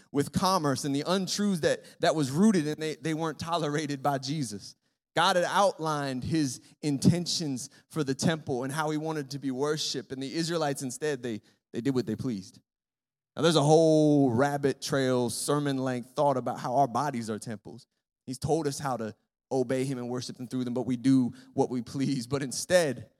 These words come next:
I want to turn in my Bible one page back to the beginning of Luke nineteen, because it shows how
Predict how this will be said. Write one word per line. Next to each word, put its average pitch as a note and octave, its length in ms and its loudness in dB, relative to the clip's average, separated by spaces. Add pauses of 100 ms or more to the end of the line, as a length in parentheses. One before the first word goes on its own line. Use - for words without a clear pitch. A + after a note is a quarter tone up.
(440)
I C#3+ 60 0
want E3+ 160 0
to D3 60 -4
turn D3+ 500 -2 (320)
in B2+ 120 -4
my D#3+ 160 2
Bible D3 360 2
one D3+ 200 0
page C#3+ 280 -2
back D3 280 -2
to D#3 100 -4
the C#3 80 -2
beginning D3+ 380 0
of C3 100 0
Luke C3+ 220 0
nineteen, A#2 500 -6 (640)
because D#3+ 240 0
it D#3 80 -2
shows F3+ 500 4
how C#3+ 300 0